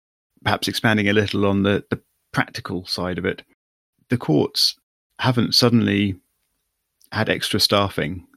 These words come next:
or extra buildings or anything like that. And in actual fact, they've had their capacity reduced because they, uh, have to have fewer people in the buildings at a time.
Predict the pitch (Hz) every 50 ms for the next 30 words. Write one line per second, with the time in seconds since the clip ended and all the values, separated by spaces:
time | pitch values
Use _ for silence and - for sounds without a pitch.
0 | _ - 90 90 92 90 - - 92 - - - 95 113 107 101 92 90 92 90
1 | 87 85 90 90 92 - - - _ - 98 101 95 92 95 - _ _ _ _
2 | _ _ _ _ _ _ _ _ _ _ _ - 117 113 110 - 107 101 101 -
3 | - 95 95 82 - - 117 127 123 127 123 - 135 135 - - 123 - - 113
4 | - - - - - _ - - _ _ _ 104 110 107 - - 127 117 - -
5 | 98 98 98 - - - - - 120 139 135 - - - - 90 90 98 101 -
6 | _ _ _ _ _ _ _ _ _ _ _ 113 110 - - 98 - - - -
7 | - - _ _ _ _ _ _ _ - 98 - 107 98 98 92 - - - 98
8 | 98 98 95 98 95 95 92 - - - _ _ _ _ _ - 92 101 95 87
9 | 92 95 104 - - 98 101 101 98 95 - - - 113 110 101 - - 110 101
10 | - - 107 101 98 98 90 104 101 98 95 101 98 95 98 95 95 92 - 101
11 | 98 98 98 98 98 98 -